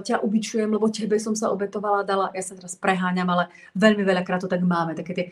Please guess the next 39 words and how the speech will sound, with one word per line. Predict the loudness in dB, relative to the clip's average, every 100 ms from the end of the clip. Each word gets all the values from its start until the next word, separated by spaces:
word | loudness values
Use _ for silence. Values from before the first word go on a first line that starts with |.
| -8 2
pasívne, | 4 4 0 0 0 2
latentné | 4 2 0 0 0 0 2 0 -4 -20 -2
hnevy, | 2 4 4 4 2 0 -2
že | -4
čo | 0 4
ja | 4 2
pre | -2
teba | -2 -2 -4
všetko | -6 -6 -4 0
robím, | 0 0 0 0
bla, | 0
bla, | 0 -4 -2
bla, | -2 -2 -4
hej? | -14 -14 _ -20 -20 -20 -18 -18 -4
Ale | 2 4 2 -2 -10
je | -8
to | -6
tvoje | -4 -4
rozhodnutie | -2 -4 -4 -6
pritom. | -8 -6 -6 -10 _ -6
Takže | -2 -2
pozor, | -2 -2 -2
ja. | -4 -10 -18 _
Kto | 0 2
je | 4
na | 2 0
druhom | -2 0 0 4
mieste | 4 2 -2 -6
v | -6
našom | -6 -8 -8
živote? | -8 -10 -10 -14 _ _ _ _ _ _ _ _ _ _ _ _ _ _ _ _ _
Kto | -8 -4
je |
na | -2
druhom | 0 0 2
mieste | 0 -4
v | -6
našom | -6 -6
živote? | -6 -8 -12